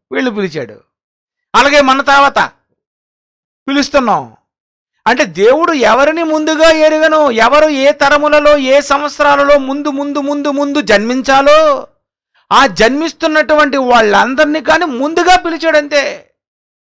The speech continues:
అపోస్తలుల కాలంలో వాళ్ళు పుట్టారు గనుక, యేసుప్రభు కాలంలో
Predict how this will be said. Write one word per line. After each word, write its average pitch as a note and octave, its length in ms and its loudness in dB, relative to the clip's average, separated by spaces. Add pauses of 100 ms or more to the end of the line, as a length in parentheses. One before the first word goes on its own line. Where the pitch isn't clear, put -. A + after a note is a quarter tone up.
(400)
అపోస్తలుల D4+ 460 0 (100)
కాలంలో D4+ 400 4 (140)
వాళ్ళు C#4+ 280 4
పుట్టారు D#4 400 0
గనుక, D4+ 160 -4 (120)
యేసుప్రభు D4 440 -2
కాలంలో C#4+ 260 2